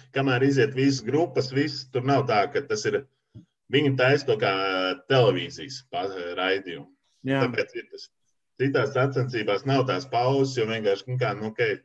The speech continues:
Speaker 1: viņiem arī ir televīzija.
Speaker 2: Kaut kāds live streams,
Speaker 1: Viņiem vairāk ir uz tā vietējo skatītāju pusi.
Speaker 2: Jā.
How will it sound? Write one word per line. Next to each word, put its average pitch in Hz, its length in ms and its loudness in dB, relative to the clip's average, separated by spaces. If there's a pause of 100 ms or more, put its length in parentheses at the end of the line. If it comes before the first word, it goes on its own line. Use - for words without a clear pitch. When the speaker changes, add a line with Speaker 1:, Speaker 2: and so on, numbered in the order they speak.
(760)
Speaker 1:
viņiem 120 280 -2
arī 190 160 4
ir 127 140 0
televīzija. 90 680 0
Speaker 2:
Kaut 165 180 2
kāds 160 180 0
live 190 220 4
streams, 160 240 0
Speaker 1:
Viņiem - 80 4
vairāk 139 340 4
ir 123 120 2
uz 110 120 -4
tā 120 80 2
vietējo 131 480 4
skatītāju 101 800 -2
pusi. 107 420 -6
Speaker 2:
Jā. 113 140 -14